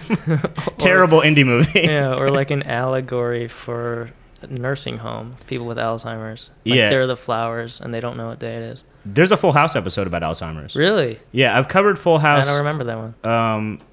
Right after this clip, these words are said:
Speaker 1: I've covered Full House relatively extensively for my, uh, Funny or Die series, a very special episode. I'll just plug a, a
Speaker 2: That's
Speaker 1: thing
Speaker 2: why
Speaker 1: I
Speaker 2: I
Speaker 1: do.
Speaker 2: cho-, that's why I chose this. That's
Speaker 1: Really?
Speaker 2: why I chose Full House because
Speaker 1: You know I have a history.
Speaker 2: because I know you have a history. You do the,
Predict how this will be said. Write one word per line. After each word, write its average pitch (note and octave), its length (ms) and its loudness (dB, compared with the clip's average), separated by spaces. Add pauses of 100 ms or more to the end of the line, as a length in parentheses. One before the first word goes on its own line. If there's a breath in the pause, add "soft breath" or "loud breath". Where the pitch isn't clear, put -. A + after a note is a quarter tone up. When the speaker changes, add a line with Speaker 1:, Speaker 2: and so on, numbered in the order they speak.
(160)
Speaker 1:
I've A2 100 -2
covered G3 200 4
Full F#3 120 4
House D3+ 220 2
relatively B2+ 480 2
extensively G#2 680 -4
for G#2 180 -10
my, F#2+ 280 -2
uh, F2 240 -4
Funny F2+ 280 -6
or F2 120 -4
Die F#2+ 260 0
series, C3+ 400 0
a G2 40 -6
very F2+ 200 -2
special F#2+ 320 -6
episode. A2 480 -4 (380 soft breath)
I'll D#3 80 -4
just D#3+ 160 -2
plug A2 220 0
a, F#2+ 100 0
a F2 80 -2
Speaker 2:
That's E3+ 220 4
Speaker 1:
thing - 60 4
Speaker 2:
why E3 80 4
Speaker 1:
I E3 60 6
Speaker 2:
I D#3+ 40 4
Speaker 1:
do. F3 100 -2
Speaker 2:
cho-, E3 80 0
that's F#3+ 160 4
why F3 100 4
I E3 40 2
chose E3 260 -2
this. - 340 -12 (200)
That's E3+ 140 4
Speaker 1:
Really? A3+ 140 8
Speaker 2:
why E3 60 4
I E3 40 2
chose F#3 240 2
Full D#3+ 160 0
House C#3+ 220 0
because C3+ 480 -2 (300)
Speaker 1:
You G#2+ 140 0
know A2 200 2
I G#2+ 100 4
have G#2 140 0
a G2 140 -2
history. C3 200 -2
Speaker 2:
because D3+ 200 0
I D3+ 60 2
know D3+ 100 0
you D3 120 0
have C#3 120 -2
a C#3 40 0
history. C#3 320 -4
You C3+ 140 -6
do C3+ 180 -4
the, B2+ 360 -6